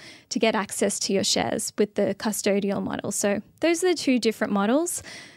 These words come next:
Um, I guess we prefer the Chess sponsorship model because we like to hold them in our own name. But yeah,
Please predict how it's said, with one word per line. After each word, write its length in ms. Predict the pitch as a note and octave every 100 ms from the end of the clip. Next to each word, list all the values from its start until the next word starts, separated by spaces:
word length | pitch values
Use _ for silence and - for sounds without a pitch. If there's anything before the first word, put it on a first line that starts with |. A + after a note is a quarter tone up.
| - -
Um, 580 | A3 A3 A3 G#3+ G#3 - -
I 100 | A3+
guess 280 | A#3 A#3+ -
we 160 | A#3 A3+
prefer 560 | - - A#3 A3+ A3+ A3+
the 80 | -
Chess 300 | A3 A3+ G#3
sponsorship 560 | - A#3 A#3 C4 - B3+
model 300 | A3+ B3 E4
because 260 | D#4 G#3+
we 140 | A3+ G#3
like 240 | G3 G3
to 260 | - G3+ G3
hold 280 | - G3+ G3
them 160 | G#3
in 100 | G#3
our 260 | G3+ G3 G3
own 100 | G3+
name. 320 | F#3+ - D#4 - - - - _
But 520 | G#3+ G3 - - - -
yeah, 80 | E4+